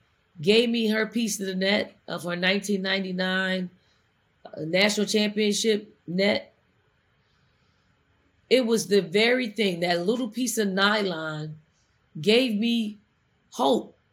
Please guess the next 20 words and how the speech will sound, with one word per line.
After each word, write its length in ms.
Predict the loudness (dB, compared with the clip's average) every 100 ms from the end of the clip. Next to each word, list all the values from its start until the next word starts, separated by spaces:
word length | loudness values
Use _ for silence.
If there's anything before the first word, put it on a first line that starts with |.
| _ _ _ _ _
that 220 | 0 4 4
it's 140 | 4
gonna 240 | 2 2
happen. 540 | 2 2 0 -2 -10 -6
Like, 240 | 0 2
it's 120 | 2 2
going 320 | 2 4 2
to 80 | 0
happen 380 | 0 2 0
for, 480 | 0 2 2 2 -2 _ _ _
for 200 | 0 2
me 260 | 4 6 6
as 140 | 4
another 320 | 2 4 2
black 300 | 4 4 4
coach 560 | 2 0 0 -4 -8 -10 _ _ _
and 240 | 2 2 2
for 180 | 4 6
our 120 | 6
program. 580 | 2 0 0 -6 -8